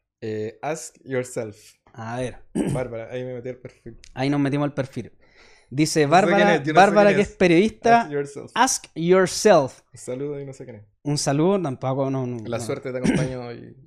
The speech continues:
Speaker 2: De hecho, ni siquiera, ni siquiera, ni siquiera la sigo, porque esto es, es parte de, de, de, de mi red social.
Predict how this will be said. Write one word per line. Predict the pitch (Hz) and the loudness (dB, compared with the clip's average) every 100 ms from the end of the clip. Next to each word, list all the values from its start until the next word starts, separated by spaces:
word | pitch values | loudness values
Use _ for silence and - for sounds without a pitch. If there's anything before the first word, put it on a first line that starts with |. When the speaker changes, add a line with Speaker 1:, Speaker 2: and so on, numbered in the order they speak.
| 123 | -6
Speaker 2:
De | 131 185 | 4 4
hecho, | 208 170 | 4 -2
ni | 156 | -4
siquiera, | 143 180 196 165 | -2 0 0 0
ni | 143 | -4
siquiera, | 147 160 185 180 147 | -2 0 2 2 -2
ni | 117 113 135 | -8 -10 -6
siquiera | 147 180 | -2 0
la | 160 | 0
sigo, | - 202 156 | 0 0 0
porque | 139 | -2
esto | - 160 | -8 -10
es, | |
es | 160 - | -10 -10
parte | - 165 165 | -6 -4 -2
de, | 156 151 | -2 -2
de, | 135 139 127 | -4 -6 -4
de, | 131 127 | -8 -6
de | 135 | -2
mi | 151 | 0
red | 175 175 | -2 -4
social. | 139 - 165 | -8 -6 -6